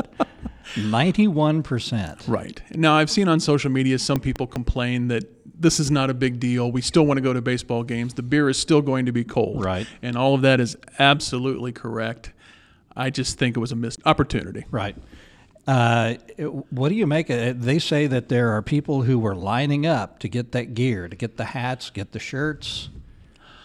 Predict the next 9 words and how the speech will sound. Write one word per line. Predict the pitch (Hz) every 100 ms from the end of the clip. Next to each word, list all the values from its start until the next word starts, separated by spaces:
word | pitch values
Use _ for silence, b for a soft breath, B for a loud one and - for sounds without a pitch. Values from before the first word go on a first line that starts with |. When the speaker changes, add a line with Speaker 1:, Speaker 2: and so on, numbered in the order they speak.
| b b b - -
Speaker 2:
I, | 151 -
I, | 160 165 160
I | 170
buy | 175 165 160
that. | 165 175
I, | 165 160 156
I | 156
don't | 160 160
think | - 170 170